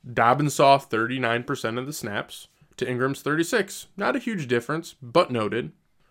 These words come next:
While the snap rate isn't that significant, J K Dobbins, seventy percent of his snaps were in two-minute situations, so important situations, and he got a hundred percent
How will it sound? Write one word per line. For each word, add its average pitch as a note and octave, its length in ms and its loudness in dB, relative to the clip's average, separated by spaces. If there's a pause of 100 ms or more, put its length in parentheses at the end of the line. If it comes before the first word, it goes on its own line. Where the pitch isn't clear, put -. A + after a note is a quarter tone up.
(200)
While C3 140 4
the C#3+ 80 0
snap B3+ 400 4
rate C#3 280 2
isn't B2+ 220 -2
that A2+ 200 -2
significant, G#2+ 640 -8 (460)
J - 180 6
K G3 160 6
Dobbins, C3+ 600 6 (280)
seventy A3 600 6
percent C#3 340 -2
of B2+ 60 -4
his A#2+ 120 -4
snaps - 500 -4 (180)
were C3+ 140 0
in B2 100 -2
two-minute D#3 400 2
situations, E3 640 0
so D3 240 2
important C3+ 460 -2
situations, A#2+ 680 -6 (360)
and C#3+ 220 2
he G3 240 0
got E3+ 380 8
a B2 60 0
hundred G3+ 440 0
percent D3 440 -2